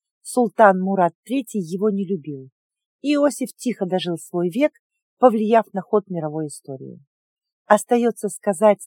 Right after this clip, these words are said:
несколько слов о его звании герцог Наксосский.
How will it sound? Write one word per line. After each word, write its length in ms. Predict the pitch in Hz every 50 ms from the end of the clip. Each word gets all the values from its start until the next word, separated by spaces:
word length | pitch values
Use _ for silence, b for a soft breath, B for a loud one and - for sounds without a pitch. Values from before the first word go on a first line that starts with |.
| _
несколько 540 | - 185 180 165 - _ - 165 156 _ 170
слов 320 | 160 - - 226 269 294 247 - _ _ _ _ _ _ -
о 100 | 202 196
его 220 | 202 185 170 175
звании 640 | 151 151 170 165 240 262 247 233 233 233 226 202 - _ _ _ _ -
герцог 580 | 175 156 147 226 254 226 - - - 226 214 - _ _ _ _ _ _ _
Наксосский. 880 | 190 202 208 - - - - - 196 160 - - - _ _ - 127